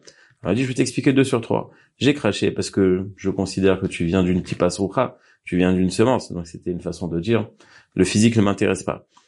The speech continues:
J'ai, euh, euh, rigolé parce que, euh, j'ai vu que, euh, tu allais, euh, tu allais un jour te marier, pardon, te convertir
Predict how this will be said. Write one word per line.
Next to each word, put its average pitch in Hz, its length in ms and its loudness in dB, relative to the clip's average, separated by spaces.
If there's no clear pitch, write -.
J'ai, 120 400 2
euh, 92 240 2
euh, 90 640 2
rigolé 95 580 4
parce - 220 0
que, 104 100 2
euh, 90 640 4
j'ai 92 200 0
vu 98 200 4
que, 92 300 6
euh, 82 240 4
tu - 160 2
allais, 92 340 2
euh, 82 160 -2
tu 101 100 0
allais 98 240 6
un 90 140 0
jour 113 200 2
te - 80 0
marier, 101 480 2
pardon, 107 240 2
te 104 100 -2
convertir 107 560 0